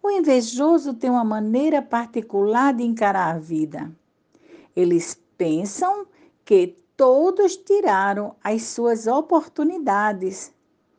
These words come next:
e também são culpados pelos seus insucessos.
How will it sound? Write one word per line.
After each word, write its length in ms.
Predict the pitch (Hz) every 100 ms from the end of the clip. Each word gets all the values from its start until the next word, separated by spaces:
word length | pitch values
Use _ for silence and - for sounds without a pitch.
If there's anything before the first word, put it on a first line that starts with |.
| _ _ _ 185
e 80 |
também 500 | 185 185 175 160 220
são 240 | 240 302 285
culpados 1000 | 285 349 - _ 160 185 233 226 277 -
pelos 440 | _ 190 202 214
seus 480 | - 175 170 196 208
insucessos. 1040 | 233 - 339 - 220 269 277 220 190 -